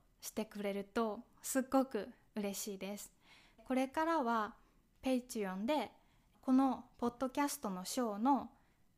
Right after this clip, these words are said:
トランスクリプト、台本を皆さんにあげます。でも、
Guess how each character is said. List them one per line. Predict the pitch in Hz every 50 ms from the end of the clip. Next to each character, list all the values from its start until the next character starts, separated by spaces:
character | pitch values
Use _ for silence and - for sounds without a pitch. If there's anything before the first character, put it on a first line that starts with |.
| _ _ _ _ _ _ _ _ _ _ _ _ -
ト | - 262
ラ | 269 285 311 311
ン | 311 302
ス | - -
ク | - 320
リ | 294 302
プ | 294 - -
ト、 | - - - - - - _ _ _ _ _ _ _ _ _ _ -
台 | 226 220 226 226 233 226
本 | - 233 226 226 220 226 220 - _ - _ _ _ _ _ _ _ _ -
を | 302 339 294 - - - 220
皆 | 214 220 220 226
さ | 226 - 214 196
ん | 185 180
に | 180 - - _
あ | - 208
げ | 185 196 185
ま | 190 190 196 208
す。 | - - - _ _ - - - _ -
で | 311 311
も、 | 294 311 302 254 - -